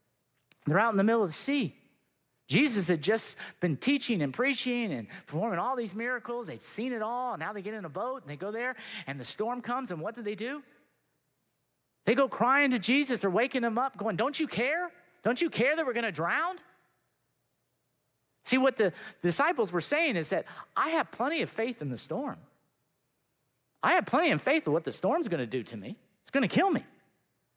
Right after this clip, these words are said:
I just don't have faith on what you're gonna do for me." That's why they were in this panic. And Jesus gets up and he calms the storm.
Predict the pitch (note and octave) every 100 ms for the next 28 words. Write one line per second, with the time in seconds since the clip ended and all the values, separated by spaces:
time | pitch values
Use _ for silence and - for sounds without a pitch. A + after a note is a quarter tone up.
0 | _ _ _ _ _ _ - D4 E4 -
1 | A#3 F#3 F#3+ D#3 - _ G#3+ G3 D#3+ D3+
2 | D#3+ - F3 D#3+ C#3+ D3+ - - D#4 E3+
3 | E3 - _ _ _ _ _ _ _ _
4 | _ _ _ _ B3 - F3 C#3+ C3 B2+
5 | A#2+ - - B3 A2 - _ _ _ _
6 | _ _ _ _ _ _ _ _ _ _
7 | _ _ F3 F3 B3 G#3 E3 E3+ E3+ C4
8 | - B2 C3 - B3 G#3 D#3 C3+ - -
9 | C#4 C3+